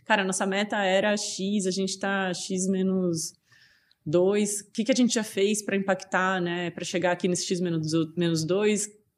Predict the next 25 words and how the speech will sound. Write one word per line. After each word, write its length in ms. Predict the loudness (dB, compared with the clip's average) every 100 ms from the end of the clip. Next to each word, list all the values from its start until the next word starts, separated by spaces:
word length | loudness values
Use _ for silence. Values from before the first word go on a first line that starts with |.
| _
o 60 |
que 120 | -8 0
que 100 | 2
a 40 |
gente 300 | 2 0 0
já 80 | 0
viu 140 | 0
que 120 | -2
não, 300 | -2 0 0 0
não 240 | 0 0
tamo 260 | 0 0 0
conseguindo 380 | -2 -2 0 0
escalar, 680 | 0 0 0 0 -2 -2 -2
já 120 | 0
batemos 300 | 0 0 2
a 40 |
elasticidade 520 | 2 2 -2 0 2
desse 200 | 2 0
canal, 560 | 0 -2 0 0 0 0
quais 240 | 2 0
outros 160 | 0 -4
canais 420 | -6 -2 0 0
a 60 | 2
gente 220 | 0 -2
consegue, 480 | -4 -4 -2 0